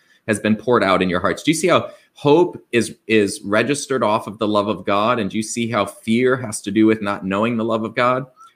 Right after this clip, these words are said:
trying to communicate to you that you can see that hope and fear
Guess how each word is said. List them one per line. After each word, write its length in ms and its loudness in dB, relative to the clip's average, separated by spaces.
trying 180 0
to 60 -2
communicate 580 0
to 100 -2
you 60 0
that 140 0
you 100 -2
can 120 -4
see 300 0
that 160 0
hope 400 -2
and 160 -4
fear 520 2